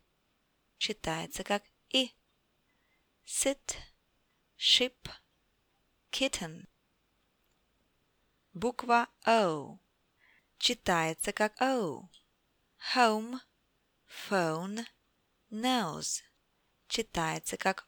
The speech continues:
о. Dog, pot, hot. Буква U. Читается как ю.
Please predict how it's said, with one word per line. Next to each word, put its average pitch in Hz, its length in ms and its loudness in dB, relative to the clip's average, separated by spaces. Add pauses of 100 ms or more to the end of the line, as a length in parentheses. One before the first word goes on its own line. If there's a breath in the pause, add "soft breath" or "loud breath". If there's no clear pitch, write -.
(120)
о. 233 200 10 (960)
Dog, 180 480 2 (1080)
pot, - 540 2 (1300)
hot. - 480 2 (1800)
Буква 233 520 4 (120)
U. 196 500 -2 (600)
Читается 170 760 -2
как - 260 2 (120)
ю. 254 260 0